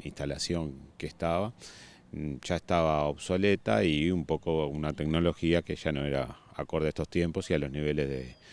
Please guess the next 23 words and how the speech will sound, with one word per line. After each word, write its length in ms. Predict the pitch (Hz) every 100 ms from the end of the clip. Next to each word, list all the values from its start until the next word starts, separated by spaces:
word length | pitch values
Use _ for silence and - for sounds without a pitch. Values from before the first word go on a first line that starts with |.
| - -
de 80 | 87
iluminación 600 | 78 73 73 73 85 80
que 80 |
requieren 360 | 76 67 71 69
para 200 | 67 67
los 80 | 65
partidos. 560 | 67 67 - - - -
Ahora 320 | 76 90 87
vamos 220 | 85 80
a 60 | 80
utilizar 600 | 76 71 71 69 82 78
una 340 | 71 69 69 65 69
tecnología 600 | 71 71 69 73 85 73
de 200 | 67 65
última 440 | 65 76 73 73
generación, 680 | 73 76 76 76 - 104 123 135 -
que 80 | 67
es 80 | 65
tecnología 560 | 71 67 69 69 80
led. 240 | 80 92 120 - - - - -
Es 400 | 78 76 73 73
la 120 | 80
misma 640 | 76 98 98 92 82 78